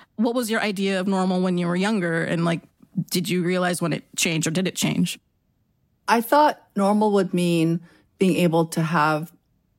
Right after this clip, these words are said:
Speaker 2: more group interactions.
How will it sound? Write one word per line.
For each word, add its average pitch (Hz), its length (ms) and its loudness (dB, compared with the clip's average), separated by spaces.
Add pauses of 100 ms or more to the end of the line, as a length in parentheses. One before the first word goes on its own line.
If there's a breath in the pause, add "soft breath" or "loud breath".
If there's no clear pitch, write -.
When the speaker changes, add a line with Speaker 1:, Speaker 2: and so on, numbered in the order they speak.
(420)
Speaker 2:
more 160 520 2
group 151 320 0
interactions. 240 1160 0